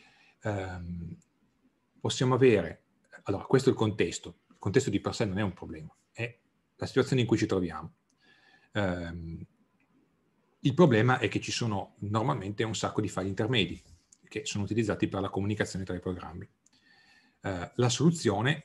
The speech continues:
potrebbe essere quella di utilizzare... Eh, quella che si chiama un'architettura pipe and filter,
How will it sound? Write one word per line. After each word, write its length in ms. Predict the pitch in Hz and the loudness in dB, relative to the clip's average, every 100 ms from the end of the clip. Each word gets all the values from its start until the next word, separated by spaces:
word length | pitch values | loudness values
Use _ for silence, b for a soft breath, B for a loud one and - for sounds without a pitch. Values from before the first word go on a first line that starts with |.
| _ | _
potrebbe 320 | 113 110 110 | -4 -2 0
essere 280 | 101 - 165 | 0 2 2
quella 180 | 107 107 | 2 2
di 60 | |
utilizzare... 800 | 107 110 127 123 98 107 135 - | 2 0 0 -2 -2 0 -2 -2
Eh, 500 | - 98 90 87 95 _ _ _ | -8 -8 -6 -10 -12 _ _ _
quella 180 | - 98 | -12 -4
che 100 | - | -2
si 100 | 123 | -2
chiama 240 | 110 101 | -2 -2
un'architettura 580 | 104 104 - 113 107 101 | -4 -4 -4 -4 -2 -4
pipe 260 | - 92 98 | -4 -4 -6
and 100 | 95 | -6
filter, 480 | - 82 - 98 | -8 -10 -10 -12